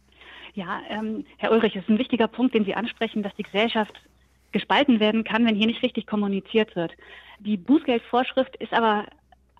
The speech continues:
einschränkend. Das ist nicht so, dass Sie jedes Mal ein Bußgeld zahlen müssen, wenn Sie jemanden darauf ansprechen, "Ach, Sie waren doch früher mal ein Mann." Sondern die Vorschrift sagt, wenn man den Geschlechtswechsel oder den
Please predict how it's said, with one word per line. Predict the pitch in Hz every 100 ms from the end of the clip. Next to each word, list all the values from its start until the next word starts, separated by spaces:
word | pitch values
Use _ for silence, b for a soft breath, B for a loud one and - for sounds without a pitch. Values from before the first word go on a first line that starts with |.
| - - -
einschränkend. | 220 - - 196 175 170
Das | 185
ist | -
nicht | 254 277
so, | 254 247
dass | 220 -
Sie | 202
jedes | 196 240 247
Mal | 214
ein | 208 196
Bußgeld | 262 - 220 -
zahlen | 208 208
müssen, | 214 - 214
wenn | 202
Sie | 196
jemanden | 190 196 190 190
darauf | 185 -
ansprechen, | 214 - 202 - 196
"Ach, | - - - _ _
Sie | 196
waren | 185
doch | 196
früher | - 214 202
mal | 185
ein | 175
Mann." | 180 175 156 B B B B B B
Sondern | - 196 196 196 196 -
die | 190 196
Vorschrift | 226 240 233 220
sagt, | 190 190 233 - _ -
wenn | 202
man | 196 190 185 - - _ _ - -
den | 196 185 170 -
Geschlechtswechsel | 202 240 - 262 262 285 269 - -
oder | 196 156
den | 160